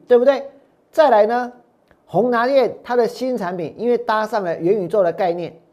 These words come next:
可是你们可以看到过去这六年，它的E P S除了卖主产之外，除了切割手机的部门之外，说真的，不是说真的，本来就是，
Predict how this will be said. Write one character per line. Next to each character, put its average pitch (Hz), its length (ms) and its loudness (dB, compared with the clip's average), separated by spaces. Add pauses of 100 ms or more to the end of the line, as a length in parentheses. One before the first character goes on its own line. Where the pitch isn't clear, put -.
(360)
可 170 160 2
是 302 140 0
你 240 60 0
们 196 80 0
可 247 100 -2
以 240 60 2
看 240 240 -4
到 208 120 2
过 240 280 2
去 240 120 -6
这 233 140 2
六 220 240 2
年， 127 260 -10 (360)
它 233 100 -4
的 233 120 2
E 240 200 -4
P 220 160 -2
S 208 320 -4 (340)
除 214 240 0
了 233 320 4
卖 247 300 -4
主 185 260 -2
产 139 240 -6
之 156 160 -6
外， 185 240 0 (240)
除 196 140 -4
了 226 100 2
切 254 300 -2
割 247 220 0
手 165 260 -4
机 214 140 -6
的 208 80 2
部 208 160 0
门 170 180 -4
之 170 160 -4
外， 196 240 0 (320)
说 226 240 -2
真 220 220 -2
的， 220 180 0 (400)
不 196 100 0
是 254 140 0
说 240 180 2
真 226 220 0
的， 190 180 0 (120)
本 180 160 4
来 180 140 0
就 262 160 2
是， 247 360 -2